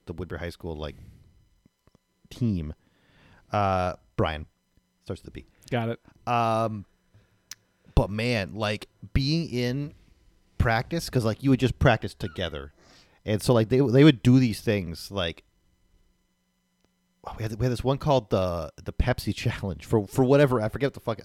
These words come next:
Speaker 1: I forget why it was called that. But, man, watching these guys that, like, legitimately, like, cared a lot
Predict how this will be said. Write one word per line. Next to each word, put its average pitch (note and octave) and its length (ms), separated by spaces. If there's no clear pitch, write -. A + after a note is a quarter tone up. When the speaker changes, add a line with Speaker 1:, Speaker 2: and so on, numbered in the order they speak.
Speaker 1:
I G#2+ 80
forget A#2+ 240
why F#2+ 200
it F#2 60
was F2 100
called F2+ 260
that. D#2 180
But, A2 120
man, G2 240
watching C3 360
these D3 160
guys B2 240
that, A#2 100
like, F#2+ 220
legitimately, G2+ 600
like, E2+ 260
cared G2+ 600
a G#2 100
lot F2+ 380